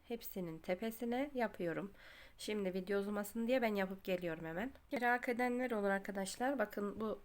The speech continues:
üst kısmı da bitirdim. Sona geldim. Hemen bunu da bu başladığım noktaya düğüm atarak bitiriyorum. Merak edenler olur diye nasıl bitirdiğimi göstermek istedim.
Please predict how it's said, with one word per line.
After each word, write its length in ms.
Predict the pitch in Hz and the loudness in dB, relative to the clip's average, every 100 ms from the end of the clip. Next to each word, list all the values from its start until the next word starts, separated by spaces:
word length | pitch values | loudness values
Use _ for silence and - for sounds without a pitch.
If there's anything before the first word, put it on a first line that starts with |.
| - | -10
üst 180 | 233 - | -12 -8
kısmı 320 | 226 - 214 | -8 -4 0
da 120 | 185 | 0
bitirdim. 500 | 202 - 226 202 262 - - - - - _ | -2 -4 -4 -2 -4 -6 -16 -20 -20 -20 _
Sona 300 | - 240 220 | -4 2 2
geldim. 640 | 190 208 233 247 254 294 - - _ _ | 4 4 4 4 2 2 -4 -20 _ _
Hemen 380 | 269 254 214 220 | -2 2 4 2
bunu 280 | 254 240 202 | 2 2 4
da 180 | 214 233 | 4 4
bu 120 | 233 | 4
başladığım 640 | 226 220 233 233 254 233 202 | 4 4 0 2 2 4 4
noktaya 680 | 190 - 202 185 196 302 - - _ - - _ _ _ 226 | 2 0 2 6 6 4 0 -20 _ -20 -20 _ _ _ -4
düğüm 240 | 247 214 | -2 0
atarak 480 | 240 240 202 339 254 | 0 4 4 4 2
bitiriyorum. 720 | 240 - 214 196 180 262 392 - - - _ _ _ | -2 2 6 8 8 6 2 -12 -20 -20 _ _ _
Merak 360 | 220 214 214 220 | -4 -2 -2 -2
edenler 380 | 208 214 196 185 | -2 0 0 0
olur 400 | - 220 240 190 | 0 0 0 0
diye 200 | 175 180 | 0 0
nasıl 320 | 185 - 190 | -2 -2 -6
bitirdiğimi 500 | 185 185 180 196 240 | -6 -10 -8 -6 -2
göstermek 580 | 220 196 - 190 190 185 | -2 -2 -2 -2 -2 -4
istedim. 460 | - - 170 277 | -8 -10 -8 -8